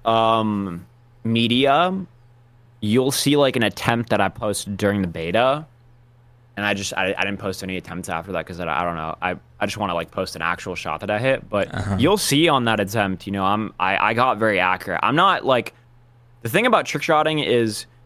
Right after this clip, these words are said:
Speaker 1: you know, the people who hit the most are the people who are going for shots accurately with every single shot. So that, that means every time they go for a shot,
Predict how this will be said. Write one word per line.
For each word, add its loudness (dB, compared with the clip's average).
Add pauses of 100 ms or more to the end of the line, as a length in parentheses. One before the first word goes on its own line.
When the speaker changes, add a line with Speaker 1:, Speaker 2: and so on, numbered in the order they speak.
(220)
Speaker 1:
you 0
know, 2
the 0
people 0
who 4
hit 0
the 0
most 2
are 4
the 0
people 0
who -2
are 2 (520)
going 2
for -2
shots 0
accurately 0
with -2
every 0
single -4
shot. -6
So -2
that, 2
that 2
means 0
every 2
time 0
they 0
go 2
for -2
a 0
shot, 0